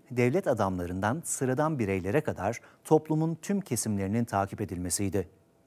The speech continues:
Topluma hareket alanı bırakmayan sansür ve jurnalcilik,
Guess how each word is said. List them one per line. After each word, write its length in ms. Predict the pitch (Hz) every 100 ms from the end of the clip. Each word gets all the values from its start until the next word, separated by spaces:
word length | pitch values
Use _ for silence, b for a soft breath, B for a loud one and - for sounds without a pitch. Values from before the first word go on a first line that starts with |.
| _ _ _ _ b b b b
Topluma 640 | 120 - 110 101 139 208 -
hareket 420 | 107 101 185 190
alanı 300 | 131 110 87
bırakmayan 520 | 98 165 - 101 92
sansür 540 | - 104 104 - 185
ve 160 | 98 90
jurnalcilik, 840 | 82 117 117 98 80 92 117 -